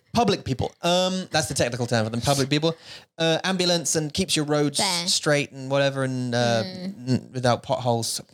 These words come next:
Speaker 1: hopefully. And, uh, in the U K, healthcare, that
Speaker 2: Mm.
Speaker 1: kind of stuff, you know, tax is good for
Speaker 2: 对啊，
Speaker 1: that kind of stuff.
Speaker 2: 对啊。
Speaker 1: And
Speaker 2: 是啦。
Speaker 1: for shoresies.
Speaker 2: 是啦，是啦。
Speaker 1: Uh, but, um,
Speaker 2: 真的
Speaker 1: I don't live there.
Speaker 2: 很特别，我们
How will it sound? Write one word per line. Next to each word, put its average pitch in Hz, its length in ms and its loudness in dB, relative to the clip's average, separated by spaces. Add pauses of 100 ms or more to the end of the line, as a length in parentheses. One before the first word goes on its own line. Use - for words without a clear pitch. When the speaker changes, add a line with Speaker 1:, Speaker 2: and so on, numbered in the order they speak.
Speaker 1:
hopefully. 120 380 2 (760)
And, 123 300 0
uh, 117 140 4 (180)
in 151 160 0
the 143 80 0
U 156 80 0
K, 131 500 0
healthcare, 135 480 0 (280)
that 208 160 0
Speaker 2:
Mm. - 20 -6
Speaker 1:
kind 208 100 2
of 185 60 0
stuff, - 240 0
you 247 40 -2
know, 196 80 0
tax - 280 0
is 131 80 0
good - 160 0
for - 140 -20
Speaker 2:
对 220 100 -2
啊， 196 160 0
Speaker 1:
that 92 160 -2
kind - 80 -4
of 85 80 0
stuff. 85 240 -4
Speaker 2:
对 139 100 -2
啊。 135 160 2
Speaker 1:
And - 20 2
Speaker 2:
是 139 200 0
啦。 208 40 -2
Speaker 1:
for 160 100 2
shoresies. 110 480 0 (380)
Speaker 2:
是 - 280 0
啦， 180 200 -12
是 196 280 -2
啦。 165 120 -6 (400)
Speaker 1:
Uh, 123 280 0
but, - 420 0 (140)
um, 123 720 0 (260)
Speaker 2:
真 392 180 0
的 359 60 -4 (140)
Speaker 1:
I - 100 0
don't - 140 -2
live - 240 -16
there. - 120 -16 (220)
Speaker 2:
很 302 320 0
特 403 240 0
别， 285 340 0
我 262 200 4
们 254 100 -6